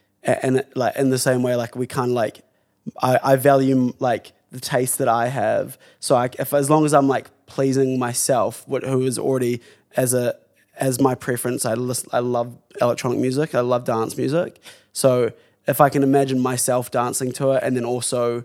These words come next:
um, really enjoying the song from, like, a, you know, a, like, a, a variety of d-, other different factors as well, then I'm like, "Sweet." Like, I feel like you can't get too caught up in, like, worrying about what you're already, your, I feel, I've actually, we,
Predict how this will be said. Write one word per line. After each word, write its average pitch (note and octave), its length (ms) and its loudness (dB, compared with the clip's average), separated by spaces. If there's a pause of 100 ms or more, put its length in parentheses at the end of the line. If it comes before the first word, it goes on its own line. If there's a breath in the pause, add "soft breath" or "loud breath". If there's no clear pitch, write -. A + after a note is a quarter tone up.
(460 soft breath)
um, A#2 460 -2 (240)
really B2+ 240 0
enjoying A#2+ 420 -4
the A#2+ 80 -4
song A#2 460 -2
from, A#2 160 -6
like, A#2 180 -6
a, A2 160 -2
you G#2+ 80 -6
know, G#2+ 200 -8 (420 soft breath)
a, B2 80 -4 (880)
like, - 240 -6
a, G2+ 80 -6 (100)
a A2+ 80 -10
variety A2+ 460 -2
of A2 160 -12
d-, - 60 -2
other A#2+ 200 -4
different A#2 380 -8
factors A#2 360 -4
as A#2+ 120 -6
well, A#2+ 220 2
then C#3 120 -2
I'm A2+ 100 -4
like, G2+ 240 -6
"Sweet." - 400 -6
Like, E2+ 300 -6 (380 soft breath)
I C3 40 -10
feel D#3 380 2
like C#3+ 480 4 (1040)
you C#3 100 -4
can't C3+ 600 0
get C#3 180 0
too C#3 200 -4
caught B2+ 240 0
up B2 160 -4
in, B2 100 -4
like, A#2 220 -6
worrying A#2 460 -2
about A2+ 340 -4
what A#2+ 300 -4
you're A#2+ 280 -4
already, A#2 580 -4
your, A#2 400 0
I C3+ 60 -6
feel, F3 120 2
I've F#3+ 200 4
actually, D#3+ 240 -6
we, D#3 160 -2